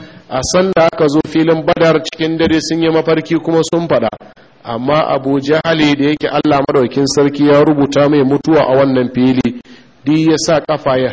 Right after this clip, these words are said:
haure waɗannan abubuwan. Ina fatan mun gano wannan da kyau. Qur'ani ya ba mu labarin yanda wasu daga cikin,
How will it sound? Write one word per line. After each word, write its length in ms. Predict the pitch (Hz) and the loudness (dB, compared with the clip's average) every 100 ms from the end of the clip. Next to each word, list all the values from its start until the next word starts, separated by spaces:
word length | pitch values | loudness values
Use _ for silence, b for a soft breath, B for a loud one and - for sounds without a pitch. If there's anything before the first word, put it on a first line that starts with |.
| - | 0
haure 340 | 185 180 165 | 2 4 4
waɗannan 400 | 143 143 135 113 113 | 2 0 -2 -2 -4
abubuwan. 440 | 110 113 110 107 - - - _ _ _ _ _ | 0 0 0 -4 -6 -18 -20 _ _ _ _ _
Ina 160 | 143 143 | 0 2
fatan 280 | 139 143 139 | 2 2 0
mun 140 | 143 | 2
gano 240 | 143 143 | 2 4
wannan 200 | 147 131 | 2 2
da 80 | 104 | -2
kyau. 220 | 101 110 87 B B B B | -4 -6 -6 B B B B
Qur'ani 480 | 143 151 190 196 170 | -2 2 2 4 4
ya 140 | 165 | 2
ba 180 | 156 170 165 | 4 2 2
mu 60 | |
labarin 560 | 143 131 135 160 156 139 | 0 0 2 2 2 2
yanda 260 | 147 156 147 | 0 2 2
wasu 260 | 143 147 | 2 0
daga 200 | 147 120 | 0 -2
cikin, 480 | - - 151 147 147 | -6 -4 -2 -2 -4